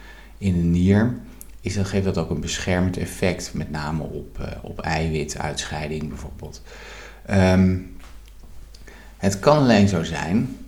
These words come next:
dat die druk in die nieren, eh, die,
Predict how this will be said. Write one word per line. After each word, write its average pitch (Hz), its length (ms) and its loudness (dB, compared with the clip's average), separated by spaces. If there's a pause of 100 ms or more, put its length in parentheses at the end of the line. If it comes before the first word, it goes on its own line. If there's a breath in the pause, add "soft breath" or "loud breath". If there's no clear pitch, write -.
(140)
dat 82 300 -8
die 80 180 -4
druk 92 340 2
in 98 120 0
die 82 140 0
nieren, 104 680 2 (640 loud breath)
eh, 139 100 -12 (420)
die, 78 340 -8